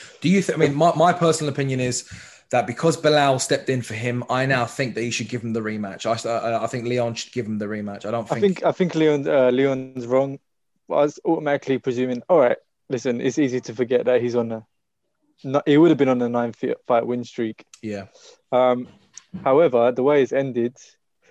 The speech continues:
Speaker 2: it, I just don't feel like you can just give him an automatic title shot after that.
Speaker 1: That's, no, I agree.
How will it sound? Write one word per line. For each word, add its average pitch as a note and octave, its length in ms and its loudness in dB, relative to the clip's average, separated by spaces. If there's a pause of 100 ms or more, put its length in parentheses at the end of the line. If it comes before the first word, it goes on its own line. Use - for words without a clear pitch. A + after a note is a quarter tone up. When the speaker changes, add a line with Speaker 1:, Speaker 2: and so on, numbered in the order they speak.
(520)
Speaker 2:
it, E3 160 -4
I D#3+ 200 -8 (100)
just D3+ 180 -6
don't D3 300 0
feel D3 160 0
like B2+ 180 0
you C#3+ 80 -6
can B2 180 -8
just B2 160 -16
give B2 140 -4
him B2 140 -4
an B2 60 -4
automatic A#2+ 380 -4
title C3 240 0
shot - 280 -6 (240)
after A#2+ 320 -4
that. - 160 -2 (140)
Speaker 1:
That's, E3 220 -2
no, F3 120 2
I D3+ 160 4
agree. C3 260 0